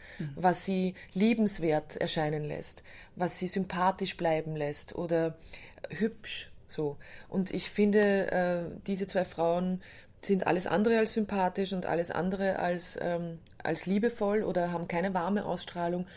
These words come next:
Speaker 2: Und ich schaue ihnen trotzdem wahnsinnig gerne zu in ihrem Abgrund,
Speaker 1: Ja.
Speaker 2: weil sie es fantastisch spielen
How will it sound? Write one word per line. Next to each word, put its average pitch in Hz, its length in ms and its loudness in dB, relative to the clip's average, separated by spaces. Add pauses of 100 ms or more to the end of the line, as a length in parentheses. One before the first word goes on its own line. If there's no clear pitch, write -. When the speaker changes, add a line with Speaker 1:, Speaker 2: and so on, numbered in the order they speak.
(240)
Speaker 2:
Und 185 120 -2
ich 185 120 0
schaue 160 180 2
ihnen 190 140 0
trotzdem 175 400 -2
wahnsinnig 180 400 -2
gerne 170 280 -4
zu 190 240 -4
in 185 120 -2
ihrem 175 200 -2
Abgrund, - 520 -6 (120)
Speaker 1:
Ja. 165 320 0
Speaker 2:
weil 185 120 6
sie 180 140 2
es 185 140 -2
fantastisch 185 460 0
spielen 240 340 -2